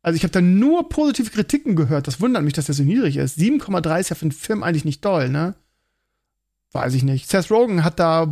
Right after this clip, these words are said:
wohl federführend, der hat das, der hat das Drehbuch mitgeschrieben, der hat mitgesprochen. Regie hat er nicht geführt, aber ja, hat sich wohl die Story ausgedacht. Warte mal, was ist denn bei Rotten Tomatoes?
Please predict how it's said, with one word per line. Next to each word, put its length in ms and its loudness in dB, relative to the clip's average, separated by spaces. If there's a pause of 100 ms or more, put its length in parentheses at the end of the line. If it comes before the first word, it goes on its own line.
wohl 480 2 (440)
federführend, 680 2
der 60 2
hat 80 -2
das, 240 -4
der 140 2
hat 100 -4
das 120 -4
Drehbuch 240 0
mitgeschrieben, 560 0
der 80 2
hat 100 -2
mitgesprochen. 680 -2 (540)
Regie 320 2
hat 100 -4
er 60 0
nicht 160 -2
geführt, 460 -2
aber 500 0
ja, 200 0
hat 120 0
sich 100 -18
wohl 60 -2
die 80 0
Story 240 0
ausgedacht. 540 -2 (400)
Warte 180 -20
mal, 60 -8
was 100 -10
ist 160 -8
denn 80 -4
bei 80 0
Rotten 300 -2
Tomatoes? 760 -4